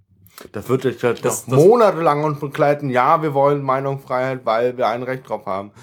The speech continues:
Speaker 1: Und ich find aber die neue Ausgabe, die neue Ausgabe von Charlie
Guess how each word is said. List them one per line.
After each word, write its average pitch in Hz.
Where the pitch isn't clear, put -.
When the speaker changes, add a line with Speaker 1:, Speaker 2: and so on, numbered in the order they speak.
Speaker 1:
Und 120
ich 139
find 180
aber 151
die 143
neue 139
Ausgabe, 139
die 135
neue 139
Ausgabe 139
von 127
Charlie 131